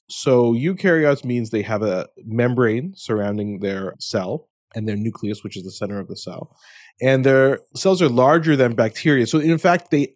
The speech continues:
resemble more the cells of plants and animals. So you're like, "Yeah, they are plants," but they're not plants because they don't synthesize chlorophyll, which is what is necessary to be defined as a plant.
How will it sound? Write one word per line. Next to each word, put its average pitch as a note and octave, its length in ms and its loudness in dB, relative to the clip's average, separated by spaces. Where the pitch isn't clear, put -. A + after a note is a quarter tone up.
resemble E3+ 580 2
more C3+ 340 6
the A#2+ 100 -2
cells B2 340 0
of G#2+ 120 -4
plants A#2+ 340 -2
and A2 80 -4
animals. A2+ 440 -6
So - 120 -8
you're B2+ 100 2
like, C3+ 120 -2
"Yeah, A3 160 4
they B2 120 4
are F3+ 160 4
plants," - 360 -10
but A#2+ 160 -2
they're A#2 180 2
not G#3+ 300 2
plants E3+ 360 -8
because A#2+ 400 -2
they A2+ 160 -2
don't A#2 320 -2
synthesize A2+ 500 -6
chlorophyll, D3 680 -2
which - 180 -10
is G#2 160 -8
what G#2 240 -2
is G#2 160 -8
necessary G2 460 -6
to - 100 -18
be F#2+ 120 -12
defined F2+ 520 -10
as F#2+ 160 -10
a F2 40 -12
plant. - 420 -6